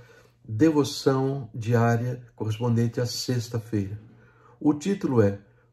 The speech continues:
Por que pessoas esfriam no amor e abandonam a Jesus? Vou ler para vocês Apocalipse quatorze, treze. Então ouvi uma voz dos céus dizendo:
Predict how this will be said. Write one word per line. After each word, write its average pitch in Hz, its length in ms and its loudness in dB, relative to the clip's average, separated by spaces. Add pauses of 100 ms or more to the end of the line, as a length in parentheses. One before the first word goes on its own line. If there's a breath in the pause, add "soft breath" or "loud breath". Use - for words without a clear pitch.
(140)
Por 180 360 0
que 185 260 2
pessoas 147 1040 -2
esfriam 165 800 0
no 139 120 0
amor 107 480 0 (280 soft breath)
e 127 140 2
abandonam 117 880 2
a 123 80 -2
Jesus? 107 760 -6 (680 loud breath)
Vou 120 80 0
ler 127 100 4
para 127 120 -2
vocês 123 360 0
Apocalipse 120 640 -4
quatorze, 110 520 -2
treze. 98 500 -4 (680 loud breath)
Então 151 640 2 (240 soft breath)
ouvi 123 360 2
uma 147 200 4
voz 165 400 6
dos 170 300 -8
céus 127 400 0
dizendo: 104 460 0